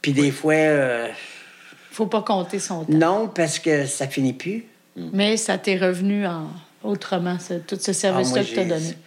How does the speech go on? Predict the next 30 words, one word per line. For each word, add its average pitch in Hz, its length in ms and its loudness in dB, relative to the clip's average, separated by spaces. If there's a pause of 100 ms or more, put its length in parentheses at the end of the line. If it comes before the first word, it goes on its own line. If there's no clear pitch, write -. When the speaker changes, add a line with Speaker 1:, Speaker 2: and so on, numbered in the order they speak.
(240)
Speaker 1:
c'était 151 640 2
les 127 200 -2
plus 135 280 -4
belles, 139 380 2 (440)
je... - 200 -6 (120)
je 135 200 0
le 127 100 2
dis, 123 440 -2
là, 185 200 0 (1160)
quand 143 160 4
j'ai 139 140 2
travaillé 139 360 2
à 135 60 4
Stella, 135 640 0
c'est - 340 -8
les 113 260 -4 (300)
plus 147 180 -2
belles 127 340 0
expériences 117 640 -8
de 110 100 -6
vie 107 380 -10 (540)
que 135 100 0
j'ai 120 300 -2
eues. 113 220 -12 (1300)
Ça - 160 -2
Speaker 3:
Puis 135 60 4
Speaker 1:
m'a 135 60 4
Speaker 3:
c'était 135 160 4
Speaker 1:
donné 98 180 4
Speaker 3:
bénévole. 92 600 0